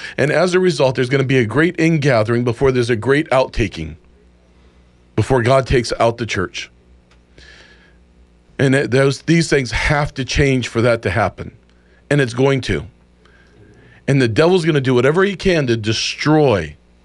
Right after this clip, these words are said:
families, destroy those things. But the more that they do it, the more they expose the evil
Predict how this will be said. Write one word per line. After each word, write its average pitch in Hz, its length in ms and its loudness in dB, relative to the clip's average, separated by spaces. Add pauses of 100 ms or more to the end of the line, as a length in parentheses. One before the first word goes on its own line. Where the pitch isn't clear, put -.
families, 131 720 -2 (420)
destroy 151 680 2
those 120 220 0
things. 92 260 -4 (420)
But 135 120 0
the 120 180 0
more 151 420 2
that 190 160 -2
they 190 120 2
do 143 180 0
it, 127 100 -2
the 123 80 -2
more 135 200 2
they 139 200 4
expose 143 760 0
the 123 260 -4
evil 147 640 2